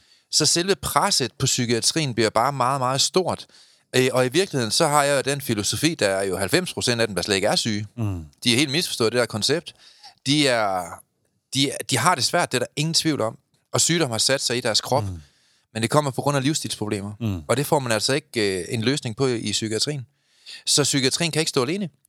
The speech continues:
Speaker 2: Ja.
Speaker 1: Man skal arbejde med sig selv.
Speaker 2: Ja.
Speaker 1: Man skal have nogle mentale værktøjer på. Hey, du kan faktisk gøre noget anderledes selv. Du kan selv sidde derhjemme og arbejde, øh, hen imod, at dit stressniveau, det bliver mindre. Du kan arbejde mod, at du får færre bekymringer.
Speaker 2: Mm.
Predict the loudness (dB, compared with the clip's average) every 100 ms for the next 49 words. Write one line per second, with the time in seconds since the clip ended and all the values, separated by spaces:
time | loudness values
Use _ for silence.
0 | -2 -2 -2 _ _ -20 -10 0 0 4
1 | 4 2 -2 -2 0 0 -2 _ -8 -6
2 | -2 0 0 0 0 0 2 2 2 0
3 | 0 -2 -2 0 0 2 0 0 _ _
4 | _ _ _ _ -4 2 4 4 0 0
5 | -4 -6 0 2 2 0 2 2 0 -4
6 | _ -6 0 2 2 0 0 0 0 2
7 | 0 0 -2 -4 -2 2 2 2 0 0
8 | -6 _ _ 0 2 2 -2 -2 0 2
9 | 0 0 -2 -2 -4 -6 _ _ -2 2
10 | 2 2 0 0 0 0 0 -2 -2 -2
11 | 0 0 2 2 2 2 0 0 0 -2
12 | 0 0 0 0 0 -2 -2 0 -2 -10
13 | -14 _